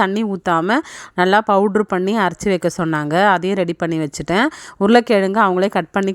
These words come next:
கொடுத்தாங்க, கழுவி எடுத்து வச்சுட்டேன். பட்டாணி நைட்டு ஊற வைக்க சொன்னாங்க, ஊற வச்சுட்டேன். ஊற வச்சுட்டு காலையில வந்து அதை கழுவி கொஞ்சம் ஒரு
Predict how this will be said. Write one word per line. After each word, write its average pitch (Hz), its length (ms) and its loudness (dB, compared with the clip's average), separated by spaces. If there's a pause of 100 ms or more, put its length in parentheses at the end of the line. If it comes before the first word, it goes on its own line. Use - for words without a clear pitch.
கொடுத்தாங்க, 175 560 -2
கழுவி 180 340 0
எடுத்து 170 240 -2
வச்சுட்டேன். 170 460 -2
பட்டாணி 214 460 0
நைட்டு 180 280 -4
ஊற 196 80 0 (100)
வைக்க 180 220 -4
சொன்னாங்க, 170 320 -2 (100)
ஊற 202 220 2
வச்சுட்டேன். 190 420 0 (440)
ஊற 240 60 6 (100)
வச்சுட்டு 208 340 -2
காலையில 185 460 2
வந்து 175 280 0 (760)
அதை 175 180 0 (240)
கழுவி 202 360 0 (180)
கொஞ்சம் 220 520 0
ஒரு 180 160 4